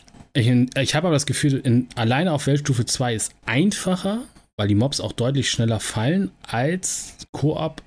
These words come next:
in Weltstufe eins. Also ich finde, in eins ist, ist, äh, die Skalierung echt, echt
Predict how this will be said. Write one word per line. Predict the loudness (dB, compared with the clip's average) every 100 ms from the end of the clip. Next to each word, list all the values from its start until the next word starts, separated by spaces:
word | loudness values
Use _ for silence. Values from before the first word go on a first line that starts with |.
| -18 -20 _ _
in | 0 0
Weltstufe | -2 -4 -6 -4
eins. | -2 -2 -2
Also | -2 -4
ich | 0
finde, | 0
in | 0 -2
eins | -2 -2 -2
ist, | -4 -6 -8 -10 -12 _
ist, | -4 -4 -4
äh, | -2 0
die | -2
Skalierung | -2 0 2 0 -2
echt, | -4 -8 -10 -16 -20 _ -10
echt | -8